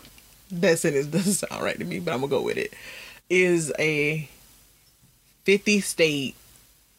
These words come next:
tour. Like, across country. Or if not fifty states, go to the states that I have not visited.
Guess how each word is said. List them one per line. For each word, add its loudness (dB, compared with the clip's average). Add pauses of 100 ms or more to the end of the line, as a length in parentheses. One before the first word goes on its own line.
(180)
tour. -4 (800)
Like, -6
across 0 (120)
country. -8 (360)
Or 4
if 4
not 2
fifty 2
states, 2
go 2
to 0
the -2
states -2
that 0
I 0
have -2
not -8
visited. -12